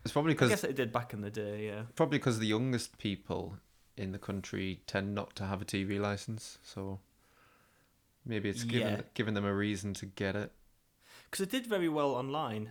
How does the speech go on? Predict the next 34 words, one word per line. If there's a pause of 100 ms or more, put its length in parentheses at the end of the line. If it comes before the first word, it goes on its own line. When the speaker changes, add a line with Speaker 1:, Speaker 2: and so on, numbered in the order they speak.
Speaker 2:
and
it
won
a
lot
of
awards,
digital
awards, (160)
Speaker 1:
Mm-hmm. (500)
Speaker 2:
all
that
jazz.
And
I
think,
um, (420)
yeah,
'cause
it
got,
it
got, (500)
they
got
rid
of
it
originally
'cause
of
budget
cuts. (720)
Um,